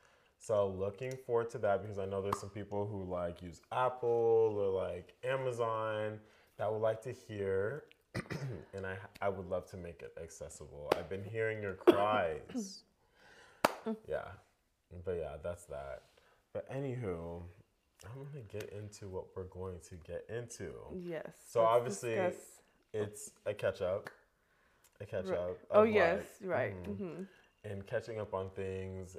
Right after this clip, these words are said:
Speaker 1: and just being, yeah, just being present in where we are currently. So we were, the last time we hung out was actually the last podcast, right?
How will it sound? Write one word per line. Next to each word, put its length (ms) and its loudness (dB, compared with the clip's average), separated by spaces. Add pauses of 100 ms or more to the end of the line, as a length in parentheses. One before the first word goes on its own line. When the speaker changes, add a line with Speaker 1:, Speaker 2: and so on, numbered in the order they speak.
Speaker 1:
and 160 -6
just 300 -10
being, 800 -8 (1300)
yeah, 300 -2 (120)
just 180 -10
being 200 -4
present 480 -4
in 160 -6
where 160 -2
we 160 -8
are 440 -6
currently. 540 -14 (300)
So 640 2
we 440 -6
were, 540 2
the 80 -6
last 480 2
time 500 -2
we 340 -6 (200)
hung 220 -4
out 200 2
was 100 -6 (180)
actually 1000 -6 (440)
the 80 2
last 320 2
podcast, 400 2
right? 220 -2